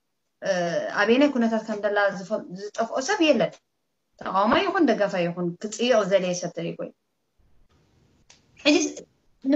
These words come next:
እዚኦም ልቢ ይገብሩ እንዲኦም ክልብሙ ይክእሉን ንጣፋ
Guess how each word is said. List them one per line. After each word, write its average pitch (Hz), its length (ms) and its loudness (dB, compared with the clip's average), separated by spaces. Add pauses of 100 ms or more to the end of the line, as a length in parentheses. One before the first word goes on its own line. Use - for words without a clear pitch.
(200)
እዚኦም 339 320 4 (380)
ልቢ 285 200 2
ይገብሩ 226 340 4
እንዲኦም 165 320 -6 (120)
ክልብሙ 262 380 4
ይክእሉን 294 400 2 (1000)
ንጣፋ 254 380 2